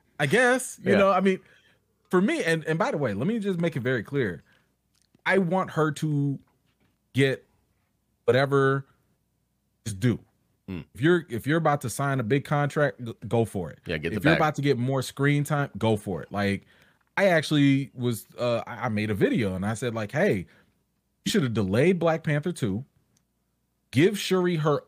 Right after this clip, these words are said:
Speaker 1: own Disney Plus show, do to her what you did with Falcon and the Winter Soldier, have audiences see her more, and then put her in Black Panther two, and then boom, we can hit the ground running."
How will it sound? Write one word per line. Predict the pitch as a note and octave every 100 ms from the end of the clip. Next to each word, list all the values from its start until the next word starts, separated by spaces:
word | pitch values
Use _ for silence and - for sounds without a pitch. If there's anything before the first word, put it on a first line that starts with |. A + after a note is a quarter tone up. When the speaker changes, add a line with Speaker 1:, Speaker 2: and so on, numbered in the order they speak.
| -
Speaker 1:
own | D3 E3+ E3+ F3 D#3
Disney | C#3+ C#3 D#3
Plus | D3 C#3+ A2+
show, | - G#2 F#2+ B2 _ _ _ _ _
do | C#3 F#3+
to | G#3+ E3+
her | E3 D#3+ D3 D3
what | B2+ A#2+
you | C#3+
did | B2 C#3+ C3
with | B2 A#2+ A#2
Falcon | _ - A#2+ B2 A#2+
and | B2
the | B2
Winter | B2+
Soldier, | C#3+ A2+ G2 F2 G2 B2 _ _ _
have | - - D#3 F3 -
audiences | C#3 C#3+ C#3+ C#3+ C3
see | - - F#3
her | D3+ C3+
more, | F#2+ G2+ C3 G3+ C4 D3+ F2+ G2+ G3+ - _ _ _ _ _ -
and | C#3+
then | A#2 F4+ F#4+
put | G3+ F3+ D#3+
her | C3+
in | B2 A#2
Black | G#2 A#2 A2
Panther | A#2+ G#2+
two, | G#2+ B2 A2 G#2 _ -
and | C3
then | C3+
boom, | B2 C#3
we | G#2
can | G#2+ A#2+
hit | A#2+
the | A2+
ground | G#2+ G#2 G2
running." | B2+ G2 G2